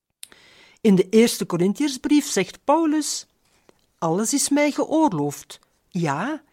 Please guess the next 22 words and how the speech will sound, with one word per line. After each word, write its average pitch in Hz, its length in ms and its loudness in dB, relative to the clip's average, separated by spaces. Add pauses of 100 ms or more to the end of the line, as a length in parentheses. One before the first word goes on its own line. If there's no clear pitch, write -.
(380)
maar 233 460 2
niet 285 380 2
alles 180 360 0
is 294 160 0
goed - 220 -2
voor 185 260 -2
mij. 156 360 -4 (1400)
"Alles 339 320 2
staat - 320 0
mij 254 260 0
vrij." 160 520 -6 (800)
Ja, 185 460 0 (380)
maar 185 220 2
ik 311 140 -2
moet 220 220 0
mij 185 180 0
door 156 260 -2
niets 269 400 0
laten 170 400 -8
knechten." 180 560 -6 (2250)
Deze 226 400 2
tekst - 540 -6